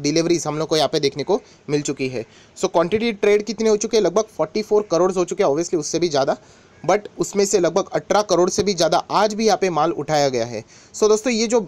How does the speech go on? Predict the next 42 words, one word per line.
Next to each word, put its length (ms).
मैक्सिमम 460
हम 100
लोग 100
को 100
डिलीवरीज 440
देखने 280
को 100
मिल 100
रही 100
है, 120
and 100
वो 100
भी 160
यहाँ 120
पे 140
गिरते 340
हुए 140
इसमें, 360
so 80
हम 100
लोग 120
ज़रूर 220
कह 120
सकते 260
हैं 80
कि 260
जो 140
ये 120
बाइंग 300
होने 200
वाली 220
है 100
वो 80
बहुत 280
ही 80
लंबी 300
अवधि 200
की 120
बाइंग 280
के 120
हिसाब 240
से 180